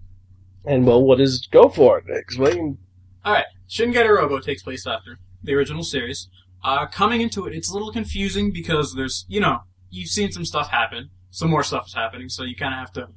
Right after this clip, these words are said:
Speaker 2: fill in the clues. Uh, you have, what was it, the second Getter?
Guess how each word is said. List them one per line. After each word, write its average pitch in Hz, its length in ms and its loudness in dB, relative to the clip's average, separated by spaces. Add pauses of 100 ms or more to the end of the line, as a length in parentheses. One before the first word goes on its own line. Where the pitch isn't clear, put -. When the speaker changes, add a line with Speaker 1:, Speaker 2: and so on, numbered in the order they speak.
(260)
Speaker 2:
fill 208 200 6
in 175 80 2
the 151 80 0
clues. 139 460 -8 (460)
Uh, 131 400 -2 (300)
you 180 160 -4
have, 175 320 2 (120)
what - 120 -2
was - 140 -6
it, 135 80 -6
the - 60 -8
second 226 320 -2
Getter? 254 300 -8